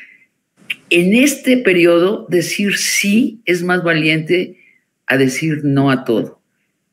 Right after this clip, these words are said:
que es la tónica de los medios comerciales. En cambio, Denis siguió con su forma de oponerse al poder y solo oponerse al poder mientras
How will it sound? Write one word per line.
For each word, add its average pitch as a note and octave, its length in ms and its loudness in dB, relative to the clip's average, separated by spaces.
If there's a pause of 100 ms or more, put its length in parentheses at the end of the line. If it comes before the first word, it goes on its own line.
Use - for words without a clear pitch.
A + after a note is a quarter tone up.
(720)
que D#3+ 340 4
es - 480 -4
la C#3+ 280 2
tónica E3 800 2 (260)
de C3+ 160 2
los C3 240 0
medios C#3+ 320 2
comerciales. - 880 -2 (500)
En G3+ 120 0
cambio, C4 380 4
Denis A3+ 480 4
siguió A3+ 380 0
con B3 140 0
su F#3 200 -8
forma G3+ 320 0
de F#3+ 60 -2
oponerse F3 480 -2
al F#3 120 -2
poder E3 580 2 (400)
y D#3 80 -2
solo F3+ 340 2
oponerse E3+ 600 0
al C3+ 160 0
poder D3+ 580 0 (1600)
mientras G3+ 1080 2